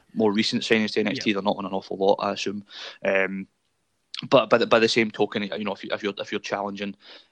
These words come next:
Speaker 1: you've got somebody challenging you now on a Wednesday night, it would be, maybe be better if they went on tour a little bit, even just sometimes, you know, maybe four weeks and then go back to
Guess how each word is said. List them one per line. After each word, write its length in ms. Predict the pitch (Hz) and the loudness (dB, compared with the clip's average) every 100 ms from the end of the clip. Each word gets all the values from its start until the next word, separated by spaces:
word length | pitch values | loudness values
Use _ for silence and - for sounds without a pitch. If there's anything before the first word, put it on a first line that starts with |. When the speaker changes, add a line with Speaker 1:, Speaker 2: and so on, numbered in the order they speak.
| - | -10
Speaker 1:
you've 120 | 113 | -6
got 100 | 110 | -4
somebody 220 | 107 95 | -6 -8
challenging 460 | - 98 104 107 104 | -4 -2 -2 -6 -4
you 80 | 104 | -2
now 160 | 101 | 0
on 80 | 98 | -2
a 40 | |
Wednesday 300 | 98 104 104 110 | -2 -2 -2 -2
night, 220 | 123 - - | 0 0 -2
it 80 | |
would 100 | 110 104 | -2 -4
be, 80 | 101 | -6
maybe 180 | 107 113 | -4 -2
be 100 | 107 | -2
better 260 | 107 123 123 | 2 4 4
if 80 | 120 | 2
they 80 | 117 | -2
went 120 | 107 | -2
on 120 | 123 | -4
tour 160 | - 135 | 2 4
a 40 | |
little 160 | 135 117 | 6 4
bit, 180 | 143 - | 4 0
even 220 | 135 131 | -2 -8
just 160 | 127 - | -8 -4
sometimes, 480 | 139 139 143 139 | -6 -2 -4 -4
you 60 | 127 | -6
know, 140 | 127 127 | -6 -4
maybe 200 | 120 113 | -4 -6
four 240 | - 117 | -4 -6
weeks 320 | 117 - - | -6 -12 -10
and 80 | 117 | -6
then 120 | 113 | -4
go 120 | 113 | -4
back 240 | 107 113 - | 0 0 0
to 160 | 113 | -6